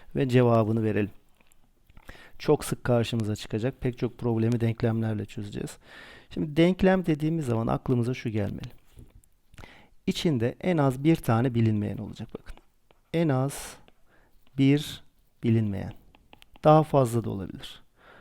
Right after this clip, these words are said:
Ama bizim için önemli olan öncelikle bir bilinmeyen için ne yapacağız onu öğrenmek. Ve en az, en az bir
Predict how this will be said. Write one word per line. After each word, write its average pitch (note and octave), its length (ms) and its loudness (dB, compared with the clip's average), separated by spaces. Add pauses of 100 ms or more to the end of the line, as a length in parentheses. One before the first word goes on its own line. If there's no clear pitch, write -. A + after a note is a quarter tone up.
(220)
Ama F3 280 0
bizim E3 220 2
için C3 240 -2
önemli C3+ 340 0
olan A#2+ 260 -4 (800)
öncelikle A#2+ 540 0 (140)
bir D3+ 280 2
bilinmeyen D3 760 6 (340)
için G#2 320 -4 (260)
ne A#2 80 0
yapacağız A#2 460 -2
onu B2+ 200 -2
öğrenmek. A2 560 -6 (1300)
Ve E3 220 4 (140)
en F3+ 140 6
az, E3 440 2 (180)
en C3+ 140 2
az B2+ 400 -2 (840)
bir C#3+ 420 2